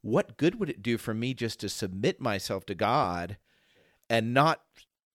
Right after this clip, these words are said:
not just stand up for yourself and say, 'Here's truth,' but not go at it full force without humility and with great,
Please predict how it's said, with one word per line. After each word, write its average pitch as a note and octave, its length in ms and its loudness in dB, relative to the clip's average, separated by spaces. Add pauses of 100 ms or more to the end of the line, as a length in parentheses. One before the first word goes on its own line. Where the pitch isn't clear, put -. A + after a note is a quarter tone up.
(220)
not F#3 220 4
just D#3+ 180 -2
stand G#2+ 240 2
up B2 140 4
for A2+ 80 -4
yourself G2+ 320 0
and G2+ 80 -8
say, G2 160 0
'Here's G2 200 -2
truth,' C3+ 280 2
but G#2+ 160 -2
not C3+ 340 0 (200)
go C3 180 4
at G#2+ 80 2
it - 160 -10 (140)
full D3+ 240 4
force B2 580 0 (220)
without B2+ 340 4
humility A#2 800 0
and G2+ 80 -6
with G2 160 -8
great, A2+ 240 2